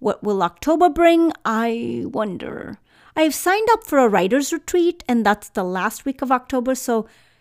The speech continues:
this month will be busy again. I just feel my life in general has gotten very busy. I know there were only three episodes in the month of September. I've slowed down considerably. I would love to promise more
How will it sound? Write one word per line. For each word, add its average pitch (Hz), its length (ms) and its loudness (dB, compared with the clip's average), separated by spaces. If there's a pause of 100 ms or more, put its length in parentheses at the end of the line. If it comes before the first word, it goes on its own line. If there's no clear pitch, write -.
(300)
this - 200 -2
month 392 200 0
will 370 100 4
be 349 120 4
busy 311 340 2
again. 233 580 0
I 240 60 -4
just - 340 -8
feel 285 160 2
my 247 160 2
life 220 420 -2
in 220 120 -2
general 208 380 -4
has 196 200 -8
gotten 170 580 -8
very 240 300 4
busy. 175 520 -6 (680)
I 277 80 8
know 294 220 10
there 302 120 6
were 277 220 4
only 240 240 4
three 226 260 0
episodes 190 480 -4
in 202 140 -4
the 196 60 0
month 180 220 -4
of 175 80 -10
September. - 500 -14 (160)
I've 190 180 -8
slowed 220 380 -2
down 208 260 -2
considerably. 208 1160 -2 (760)
I 233 100 -4
would 208 160 -2
love 226 480 2 (200)
to - 80 -10
promise 196 500 -6
more 180 460 -4